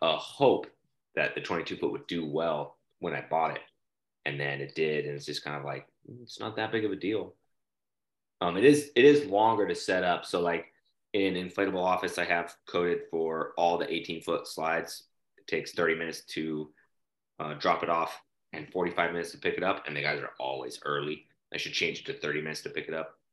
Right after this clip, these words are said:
I just keep it at forty-five in case it's flooded or the yard's jacked up and muddy, whatever. That twenty-two foot, though,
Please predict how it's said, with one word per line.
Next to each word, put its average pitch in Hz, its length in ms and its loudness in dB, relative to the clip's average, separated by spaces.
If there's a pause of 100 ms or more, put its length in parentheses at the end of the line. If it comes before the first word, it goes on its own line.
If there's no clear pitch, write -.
I 85 60 0
just 85 160 -6
keep - 180 -4
it - 40 -2
at - 140 -6
forty-five 76 480 -4
in 69 180 -10
case 71 380 -8
it's - 240 -18 (440)
flooded 117 580 6
or 82 80 -2
the 69 100 -10
yard's 85 600 -2 (180)
jacked 92 340 0
up 90 140 -2
and 85 100 -8
muddy, 92 420 0
whatever. 76 500 -8 (540)
That 92 240 4
twenty-two 135 580 8
foot, 170 320 8
though, 156 420 4